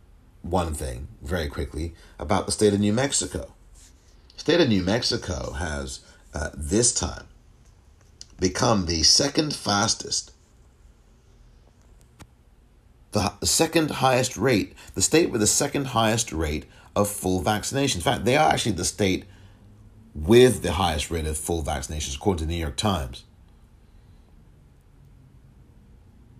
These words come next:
That's incredibly great. The only higher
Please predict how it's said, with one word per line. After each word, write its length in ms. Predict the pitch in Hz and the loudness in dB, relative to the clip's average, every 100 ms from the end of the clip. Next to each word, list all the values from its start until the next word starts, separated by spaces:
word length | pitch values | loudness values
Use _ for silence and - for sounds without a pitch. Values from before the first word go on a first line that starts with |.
| - - - - - - - - - - - | -20 -20 -20 -20 -20 -20 -20 -20 -20 -6 0
That's 220 | 151 - | 2 4
incredibly 840 | 120 92 - - 127 143 95 69 | 2 0 -6 -4 -2 0 -2 -6
great. 380 | 64 82 78 - - - - - - - - - - - - - - - - - - - - - - - - - - - - - - - - - - - - - - - - - - - - | -6 -4 -4 -8 -18 -20 -20 -20 -20 -20 -20 -20 -20 -20 -20 -20 -20 -20 -20 -20 -20 -20 -20 -20 -20 -20 -20 -20 -20 -20 -20 -20 -20 -20 -20 -20 -20 -20 -20 -20 -20 -20 -20 -20 -20 -12 2
The 180 | 123 123 | 4 6
only 520 | 160 190 196 175 - - | 8 8 6 4 2 -6
higher 680 | - 143 147 127 120 - | -2 6 6 8 4 2